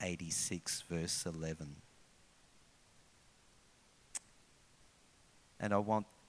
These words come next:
this psalm, this verse out of this psalm, to be your prayer as it is mine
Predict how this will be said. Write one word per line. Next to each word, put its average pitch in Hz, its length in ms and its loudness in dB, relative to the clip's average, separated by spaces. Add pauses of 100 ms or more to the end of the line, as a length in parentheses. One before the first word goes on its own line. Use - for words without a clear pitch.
(120)
this - 440 2 (100)
psalm, 92 600 4
this 87 180 -2
verse 95 400 2
out 95 160 -2
of 87 80 -10
this 95 140 -4
psalm, 87 420 -2
to - 160 -6
be 87 140 -4
your 98 420 4
prayer 73 560 -10 (960)
as 87 220 -2
it 85 120 -4
is 78 240 -2
mine 80 540 -2